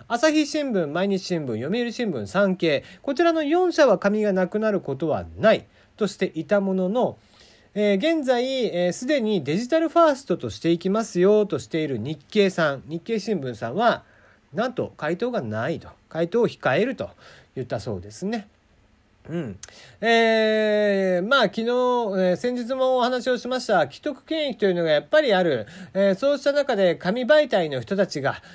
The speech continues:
紙の新聞がなくなるかって質問をされた時に、いつかなくなります。そんなことを絶対に口が裂けても言えない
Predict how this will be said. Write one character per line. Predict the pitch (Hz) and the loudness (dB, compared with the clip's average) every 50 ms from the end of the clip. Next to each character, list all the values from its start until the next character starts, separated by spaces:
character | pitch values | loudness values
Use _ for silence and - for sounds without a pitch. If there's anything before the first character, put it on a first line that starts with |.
| - _ | -18 _
紙 | - 180 180 202 226 240 | -4 -2 0 0 0 0
の | 247 247 226 | 0 -2 -2
新 | - 220 233 233 233 220 | -2 -4 -4 -4 -2 -2
聞 | 240 240 233 | -4 -2 -2
が | 226 220 | -2 0
な | 202 208 208 | 0 0 0
く | 202 - 262 | 0 -2 -2
な | 262 262 | -2 -2
る | 247 220 185 | -2 -2 0
か | - 202 190 | 2 2 2
っ | 190 180 | 2 2
て | - 175 165 | -2 -6 -6
質 | - - - 196 | -6 -6 -4 -2
問 | 202 202 202 202 | 0 0 0 0
を | 202 | 0
さ | 185 202 | 2 2
れ | 202 208 | 2 2
た | 190 214 196 | 0 -2 -4
時 | 220 196 208 | -4 -4 -4
に、 | 180 165 156 165 233 | -4 -4 -4 -6 -6
い | 226 | -8
つ | - - | -8 -4
か | - 220 | -4 -2
な | 175 170 156 | -2 -2 -2
く | - 202 196 | -2 -2 0
な | 208 208 | 0 0
り | 208 208 | 0 0
ま | 208 220 196 | 0 -2 -2
す。 | - 180 143 135 | -2 -4 -4 -2
そ | 131 156 | -4 -4
ん | 156 165 | -2 -2
な | 175 170 | -2 0
こ | 170 190 | 0 0
と | 185 262 240 | 0 2 0
を | 196 | 0
絶 | 147 131 139 139 139 | 0 0 -4 -4 0
対 | - 190 196 | 0 0 0
に | 202 196 | 0 -4
口 | - - - 233 | -6 -6 -4 -2
が | 233 | -2
裂 | 214 - 277 | 0 -2 -2
け | 269 277 | -4 -4
て | 208 160 139 | -6 -4 -6
も | 113 110 110 104 - | -6 -6 -8 -10 -10
言 | 131 123 135 143 143 | -8 -6 -4 -4 -4
え | 147 | -4
な | 147 147 170 202 220 202 | -4 0 2 4 4 4
い | 147 110 95 | 2 0 -4